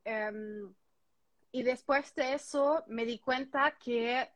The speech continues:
pude gestionar este diagnóstico Crohn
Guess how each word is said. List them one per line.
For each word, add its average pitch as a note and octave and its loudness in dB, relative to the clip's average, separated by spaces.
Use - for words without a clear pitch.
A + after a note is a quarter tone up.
pude E4+ -4
gestionar B3+ 2
este C#4+ -6
diagnóstico A#3+ 0
Crohn A#3+ 2